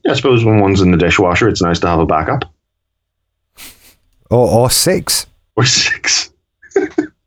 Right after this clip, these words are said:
Speaker 1: Uh, I wonder if you could get ones that light up so bright you can see them while they're up your ass. Like when you shone a torch through your fingers when you were a kid.
Speaker 2: This is the prop they need to do the, the porn version of the Infinity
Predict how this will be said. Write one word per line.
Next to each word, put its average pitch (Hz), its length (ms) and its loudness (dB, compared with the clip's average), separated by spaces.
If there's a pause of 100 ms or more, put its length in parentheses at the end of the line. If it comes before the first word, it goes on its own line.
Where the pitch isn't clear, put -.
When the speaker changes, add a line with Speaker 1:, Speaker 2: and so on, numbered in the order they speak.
(1080)
Speaker 1:
Uh, 120 840 2
I 120 80 0
wonder 170 180 4
if 165 80 2
you 143 80 2
could 107 140 2
get 98 160 2
ones 98 240 2
that 92 100 2
light 90 260 2
up 90 120 0
so 92 300 2
bright 87 280 0
you 87 100 2
can 80 120 2
see 85 160 0
them 82 160 2
while 80 160 2
they're 85 160 0
up 82 100 -6
your 82 220 0
ass. 82 420 -4 (1700)
Like 95 100 0
when 95 140 2
you 95 80 2
shone 95 280 0
a 92 80 -4
torch - 380 -2
through 92 120 2
your 87 100 2
fingers 85 340 0
when 87 140 2
you 85 80 2
were 85 60 2
a 82 40 0
kid. 87 280 -2
Speaker 2:
This 143 240 2
is 139 120 2
the 123 100 0
prop 139 280 -2
they 104 180 2
need 104 220 2
to - 100 -4
do 104 180 4
the, 92 140 2
the - 240 -4
porn 107 360 0
version 85 600 2
of 87 320 -2
the 92 160 2
Infinity 90 640 0